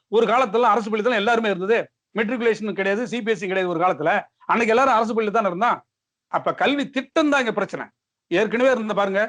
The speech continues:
அஹ், என்-, என்-, என்னுடைய தலைமுறைக்கு முன்னாடி இருந்த தலைமுறைலாம் எட்டாவது படிச்சவங்க எல்லாம் வாத்தியாருக்கு போனாங்க. கல்வி திட்டம் இரு-, ஓ, சொல்லி கொடுத்ததால தான். இப்ப அந்த இதெல்லாத்தையும் மாத்தி விட்டீங்க நீங்க. இன்னைக்கு அதை மா-, இன்னைக்கு ஒழுங்குபடுத்த வரோம். நான் அன்னைக்கு அஞ்சாம், அஞ்சாம் கிளாஸ் படிக்கிற ஒருத்தர் வந்து கணக்கு போட்டா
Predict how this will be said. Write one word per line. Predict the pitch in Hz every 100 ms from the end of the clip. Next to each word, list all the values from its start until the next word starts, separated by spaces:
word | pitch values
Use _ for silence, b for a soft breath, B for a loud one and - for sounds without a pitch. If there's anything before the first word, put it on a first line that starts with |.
| - _ -
அஹ், | 180 180 170 -
என்-, | 202 190 233
என்-, | 190 185
என்னுடைய | 180 202 208 196
தலைமுறைக்கு | 165 185 214 220 226
முன்னாடி | 196 233
இருந்த | 214 190 165
தலைமுறைலாம் | 180 165 151 240 294 b -
எட்டாவது | 208 214 269 254
படிச்சவங்க | 226 220 208
எல்லாம் | 226
வாத்தியாருக்கு | 196 214 196 165
போனாங்க. | 156 139 - _ _
கல்வி | 185 240 220
திட்டம் | 233 240 233 233
இரு-, | 226 277 -
ஓ, | 226 240 214 208
சொல்லி | 285 311
கொடுத்ததால | 302 254 220 180
தான். | 135 b b
இப்ப | -
அந்த | 190 214
இதெல்லாத்தையும் | 220 254 240 196
மாத்தி | 233 208
விட்டீங்க | 175 175
நீங்க. | 160 147 196 208 _ -
இன்னைக்கு | 247 277 254
அதை | 214
மா-, | 196 262 -
இன்னைக்கு | 226 262 285
ஒழுங்குபடுத்த | 240 302 349 294 208
வரோம். | 190 139 - _ _ -
நான் | 196 208 202 _
அன்னைக்கு | 165 220 233 220 247 233 185 _ -
அஞ்சாம், | 196 254 285 269 247 254
அஞ்சாம் | 190 208 269 269
கிளாஸ் | 240 185
படிக்கிற | 208 202 190
ஒருத்தர் | 175 165 175
வந்து | 214
கணக்கு | 175 202 202
போட்டா | 160 143